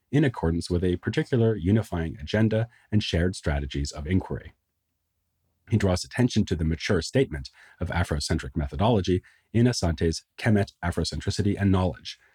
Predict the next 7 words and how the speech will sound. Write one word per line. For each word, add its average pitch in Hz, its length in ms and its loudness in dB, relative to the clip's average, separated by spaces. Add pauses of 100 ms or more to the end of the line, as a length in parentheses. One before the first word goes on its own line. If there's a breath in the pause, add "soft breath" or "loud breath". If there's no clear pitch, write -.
(240 soft breath)
according 135 380 2
to 78 100 -2
which 82 340 0 (160)
the 104 160 2
Afrocentrist 147 640 0
seeks - 320 -2
to 127 160 0